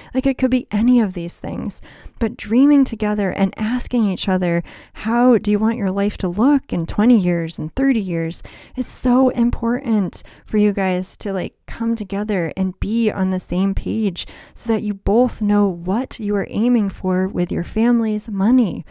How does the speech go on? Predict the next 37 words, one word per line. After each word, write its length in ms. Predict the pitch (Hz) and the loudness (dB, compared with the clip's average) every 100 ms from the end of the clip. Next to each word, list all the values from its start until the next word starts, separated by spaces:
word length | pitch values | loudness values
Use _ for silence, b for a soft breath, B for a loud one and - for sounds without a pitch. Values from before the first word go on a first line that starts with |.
| B B B | B B B
So 180 | B 269 | B -2
starting 680 | 247 - 208 247 262 262 247 | 0 -4 -2 0 2 2 2
the 120 | 214 | -2
conversation 800 | 208 202 202 202 - 175 - 175 | -4 -2 -2 -4 -4 -6 -4 -4
with 140 | 180 185 | -4 -4
your 100 | 208 | -4
spouse 500 | - 185 - 180 - B B B | -4 -4 -4 -6 -10 B B B
and 180 | - 202 | -4 -4
talking 580 | - - 226 269 269 247 | -4 -2 -2 2 4 4
about 320 | 190 170 - | 2 0 -2
how 240 | 175 202 240 | -4 -2 0
you 160 | 233 | -2
feel 600 | 233 - 214 214 202 196 b b | -6 -8 -6 -2 -2 -2 b b
with 240 | - 214 214 | -4 -4 0
where 220 | 190 233 | 0 2
you 180 | 254 233 | 4 2
are 220 | 190 208 | 0 -2
today, 520 | - 180 170 175 254 - B B | -4 -4 -2 -2 -2 -4 B B
talking 320 | - 226 233 208 | -4 -2 2 2
about 220 | 190 170 | 2 0
why 300 | 170 185 220 | -2 -2 0
it's 220 | 240 - | 0 -2
important 440 | 226 220 214 202 | -2 0 0 0
to 100 | 190 | -2
you, 300 | 175 175 180 208 B B | -2 0 0 -2 B B
and 180 | - 196 | 0 2
then 180 | 208 226 | 4 2
talking 480 | - 220 254 269 269 | 0 0 0 2 4
about 360 | 254 262 240 - | 4 2 0 -2
your 160 | 214 | -8
future 640 | 202 - 233 269 - 208 175 | -8 -4 0 0 0 -2 -2
and 160 | - 190 | -2 -2
your 80 | 180 | -2
goals 580 | - 202 233 214 180 - B B | -2 2 4 2 0 -8 B B
is 140 | 226 214 | -8 -2
the 100 | 214 | -2
top 480 | - - 226 - | -2 -2 -2 -2